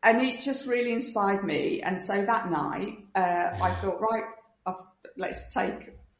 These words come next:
Speaker 1: radical action." So I booked a one-way ticket to Madeira.
Speaker 2: One-way ticket, wow.
Speaker 1: Yeah, and
Speaker 2: Yeah.
Speaker 1: I booked three nights in a hotel, and I've got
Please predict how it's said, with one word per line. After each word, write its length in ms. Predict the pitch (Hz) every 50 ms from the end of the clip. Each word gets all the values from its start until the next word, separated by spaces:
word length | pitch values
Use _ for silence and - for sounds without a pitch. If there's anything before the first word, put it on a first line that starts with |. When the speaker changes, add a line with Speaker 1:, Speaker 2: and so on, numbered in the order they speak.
| -
Speaker 1:
radical 400 | 196 196 190 180 - - - 165
action." 580 | 151 - - - - - 147 151 139 139 139 - - - _ _ _ _
So 160 | - - 202
I 80 | 202 196
booked 500 | - - 277 220 - - - - - - -
a 400 | 208 202 190 190 196 190 196 - -
one-way 480 | - 190 208 214 214 220 214 208 202 202
ticket 580 | - - 175 175 - - 170 180 - - - - -
to 100 | 196 175
Madeira. 640 | 175 175 175 170 160 151 - - - - 226 262 - -
Speaker 2:
One-way 800 | 143 151 175 180 185 190 175 170 - 160 151 170 170 160 156 165 160 -
ticket, 480 | - - 156 151 147 - 127 117 - -
wow. 520 | 135 143 147 139 143 135 135 123 113 - - - - - - -
Speaker 1:
Yeah, 240 | 180 165 160 156 - - -
and 340 | - 190 185 185 185 185 185
Speaker 2:
Yeah. 60 | - -
Speaker 1:
I 60 | 196
booked 240 | 196 220 190 - -
three 240 | - - 226 233 220
nights 500 | 220 208 202 - - - - - - -
in 120 | 202 190
a 60 | 185 185
hotel, 680 | 190 175 170 165 - - 160 156 151 160 175 202 214 -
and 120 | 190 190
I've 220 | 185 220 220 220 -
got 420 | 233 214 202 202 - - - -